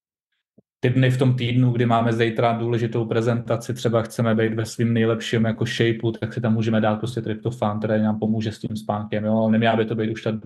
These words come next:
každodenní záležitost. Stejně tak melatonin, jo? Melatonin byl obrovský boom.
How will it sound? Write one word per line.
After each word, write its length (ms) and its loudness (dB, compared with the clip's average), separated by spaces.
každodenní 540 0
záležitost. 760 -6
Stejně 160 4
tak 200 0
melatonin, 600 2
jo? 160 -6
Melatonin 540 2
byl 260 0
obrovský 460 0
boom. 340 -2